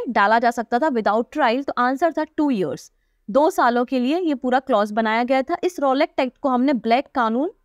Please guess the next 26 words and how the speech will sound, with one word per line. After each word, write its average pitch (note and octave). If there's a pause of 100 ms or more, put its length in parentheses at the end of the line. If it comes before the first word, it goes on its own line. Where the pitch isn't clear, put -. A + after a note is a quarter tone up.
(160)
या D#4+
काला C#4+
कानून A#3+
भी D4+
कहा G#3+
है। E3+ (800)
इस C4+
पे F#4
मैंने F4
सेपरेट C#4
वीडियो D#4
बनाया D4+
है, F#4 (100)
आप G#3+
प्लेलिस्ट A#3+
में C4+
जाके C4+
देख C4+
लीजिएगा। C#4+ (180)
ये A#3+
देखिए, C4
एसएससी C4+
सीजीएल B3+
का B3
प्रश्न A#3
है, G#4+